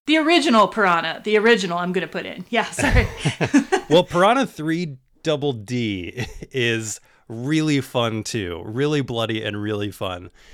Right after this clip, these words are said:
Speaker 2: And, uh, Tintorera is another Italian one that's really, really fun.
Speaker 1: Mm.
Speaker 2: Fun fact, too, uh, so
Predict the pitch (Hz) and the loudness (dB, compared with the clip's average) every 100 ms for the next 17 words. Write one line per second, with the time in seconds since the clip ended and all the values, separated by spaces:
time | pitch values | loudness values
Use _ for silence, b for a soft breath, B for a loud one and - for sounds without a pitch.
0 | b b - - 107 107 104 107 101 101 | b b -20 -10 -4 -4 -2 -2 0 -2
1 | 104 - 160 143 147 110 110 127 117 113 | -4 -4 -4 -2 0 2 4 2 0 -2
2 | 110 107 101 - 98 107 107 113 117 117 | 0 0 -2 -6 -6 -4 -2 -2 -4 -6
3 | - 117 117 113 113 113 123 117 226 339 | -6 -8 -6 -4 -4 -4 -4 -4 -4 -8
4 | 381 262 196 170 185 190 _ _ - 208 | -10 -10 -10 -10 -14 -18 _ _ -2 0
5 | 233 - 180 160 - 151 139 117 104 120 | 0 -2 -2 -2 -4 -2 0 0 -4 -4
6 | 101 101 - 165 139 135 | -4 -4 -4 -2 -2 -6